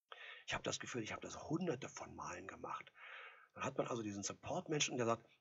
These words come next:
„Keine Sorge, wir machen das, ich helfe Ihnen. Passen Sie auf, Sie machen jetzt genau, was ich Ihnen sage.“ Und man sagt: „Aber nicht nur die Treiber deinstallieren und neu installieren, das habe ich schon oft genug gemacht.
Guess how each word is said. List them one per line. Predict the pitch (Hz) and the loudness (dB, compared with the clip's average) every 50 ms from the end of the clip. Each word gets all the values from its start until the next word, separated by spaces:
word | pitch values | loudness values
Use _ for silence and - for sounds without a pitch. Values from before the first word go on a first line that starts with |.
| _ _ _ - | _ _ _ 2
„Keine | - 107 117 135 147 147 | 8 12 12 12 12 12
Sorge, | 131 127 131 123 127 131 127 127 123 127 120 123 - _ _ _ _ - | 10 12 12 12 12 12 12 12 12 10 10 6 2 _ _ _ _ 0
wir | 104 101 101 | 4 4 6
machen | 98 98 101 101 107 104 101 | 6 4 4 4 2 4 4
das, | 98 101 104 - - - _ | 4 4 4 2 0 -4 _
ich | - 101 107 104 - - | 2 2 4 4 2 2
helfe | 101 101 98 - 98 | 2 0 0 0 0
Ihnen. | 92 101 95 90 82 85 - - - - - - | 0 0 -2 -2 -4 -6 -10 -12 -14 -14 -14 -6
Passen | - - 98 104 - 104 | 0 2 2 2 2 2
Sie | 98 | 4
auf, | - 107 - | 4 2 2
Sie | - - 107 | 2 4 4
machen | 127 - 127 135 | 4 6 6 4
jetzt | 120 98 - - | 4 2 2 -2
genau, | - 85 90 90 92 92 110 123 127 - | -4 -2 0 2 2 4 4 4 4 4
was | - 104 - - - | 4 2 2 2 0
ich | - 104 - - | -4 -8 -6 -4
Ihnen | 113 98 95 98 | -2 0 0 0
sage.“ | 90 - 82 - - - - - - - _ _ - - - - - - | -2 -2 -2 -2 -2 -2 -4 -8 -12 -14 _ _ -20 -20 -20 -20 -12 -8
Und | - 117 - 123 | -6 0 2 4
man | 117 107 | 6 6
sagt: | 117 117 120 - - 180 | 6 6 6 4 0 2
„Aber | - 131 127 | 4 4 4
nicht | 139 151 202 196 - - - | 6 4 4 4 2 2 6
nur | 214 214 190 | 6 6 6
die | - - 185 185 - | 6 4 -2 -2 -2
Treiber | - - 127 143 170 - 196 185 | -2 0 2 2 4 6 4 4
deinstallieren | - 175 160 165 185 185 - - - 180 180 165 165 190 190 190 | 4 2 2 2 2 0 -2 0 0 0 2 2 2 2 2 4
und | 180 170 151 | 2 2 2
neu | 139 135 147 | 4 4 4
installieren, | 180 180 180 - - 185 190 196 185 | 2 2 0 2 2 2 2 2 2
das | 160 - | 2 2
habe | 160 170 196 | 2 2 0
ich | - - | 0 0
schon | - - | -2 -2
oft | - 196 - - | -2 -4 -4 0
genug | - 233 - 127 131 - | 2 4 6 6 6 4
gemacht. | - - 117 110 | 6 6 6 4